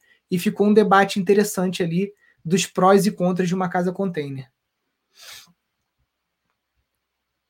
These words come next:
Mas o papo nosso aqui é bioconstrução,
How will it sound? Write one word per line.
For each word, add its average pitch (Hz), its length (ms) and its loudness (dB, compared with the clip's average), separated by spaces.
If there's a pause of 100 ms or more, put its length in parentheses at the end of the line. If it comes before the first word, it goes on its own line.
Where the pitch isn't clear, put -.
(300)
Mas 160 240 -2
o 175 60 0
papo 190 340 4
nosso 190 280 2
aqui 185 200 -2
é 196 40 4
bioconstrução, 196 1080 -2